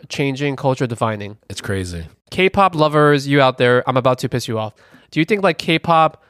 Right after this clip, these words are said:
Speaker 1: C-pop, J-pop, Hong Kong pop, all the Asian pops?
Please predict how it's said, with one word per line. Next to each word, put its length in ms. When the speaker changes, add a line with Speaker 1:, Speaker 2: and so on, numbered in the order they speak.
Speaker 1:
C-pop, 600
J-pop, 580
Hong 160
Kong 180
pop, 220
all 180
the 160
Asian 260
pops? 320